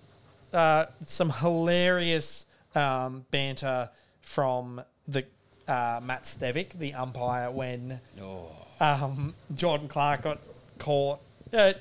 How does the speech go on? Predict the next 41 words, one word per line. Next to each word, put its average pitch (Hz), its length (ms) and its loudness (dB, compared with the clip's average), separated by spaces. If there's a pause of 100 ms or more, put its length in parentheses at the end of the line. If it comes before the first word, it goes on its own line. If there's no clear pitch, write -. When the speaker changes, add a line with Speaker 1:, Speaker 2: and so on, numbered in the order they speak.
(120)
Speaker 1:
arguably 151 600 2
got 135 160 0
a 131 280 0
very 139 460 0
thin 139 460 -4
edge 123 480 -6
off 123 180 -6
the 131 80 -6
boot 123 320 -6
for 131 160 -4
a 117 40 0
holding 123 280 -4
the 120 60 -10
ball 120 200 -4
call 123 220 -6
that 123 160 -10
wasn't 120 260 -8
paid. 120 380 -8
Speaker 2:
Mm. - 40 -20 (400)
Speaker 1:
And 147 120 0
then 139 80 -2
Brad 135 260 2
Hill 135 200 -4
took 143 240 -6
on 131 340 -4
forty-seven 135 640 -2
defenders 123 640 -6
and 139 120 -6
got 127 200 -2
tackled. 131 400 -2 (400)
And 147 180 -2
the 135 220 0
holding 143 240 0
the 135 80 -2
ball 135 180 0
was 139 220 -4
paid. 131 320 -4
And 139 240 -6 (260)
Dan 190 200 -2
Butler 156 500 0
was 131 260 -4